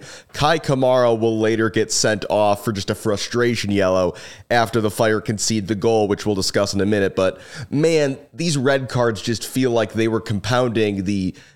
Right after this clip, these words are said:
the mini injury crisis that was already happening.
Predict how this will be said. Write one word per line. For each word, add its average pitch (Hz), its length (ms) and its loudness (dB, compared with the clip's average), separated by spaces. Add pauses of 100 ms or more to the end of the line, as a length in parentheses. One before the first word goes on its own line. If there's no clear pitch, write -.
the 127 160 0
mini 151 360 2
injury 139 500 0
crisis 101 500 0
that 110 140 2
was 107 100 0
already 104 320 2
happening. 98 540 2